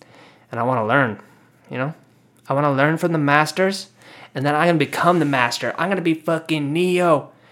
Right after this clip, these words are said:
Neo. Morpheus is fighting Neo. What? Is that air you're breathing now? Hit me,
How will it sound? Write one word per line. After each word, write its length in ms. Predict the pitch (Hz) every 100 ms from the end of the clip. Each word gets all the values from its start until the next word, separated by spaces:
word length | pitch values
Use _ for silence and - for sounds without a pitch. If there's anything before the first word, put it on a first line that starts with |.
| - _
Neo. 380 | 196 202 220 - -
Morpheus 560 | 220 233 220 214 208
is 100 | 196
fighting 600 | - 226 226 208 185 185
Neo. 640 | 214 240 240 226 214 147 - _ _ _ _ _ _ _ _ _ _ _ _ _
What? 280 | 147 151 - _ _
Is 100 | 165
that 220 | 165 - 147
air 160 | 170
you're 160 | 170 180
breathing 460 | 170 190 190 190
now? 340 | 185 190 214 208 - _ _ _ _ _ _ _ _ _ _ _ _ _ _ - _
Hit 280 | - 175 196
me, 320 | 196 147 -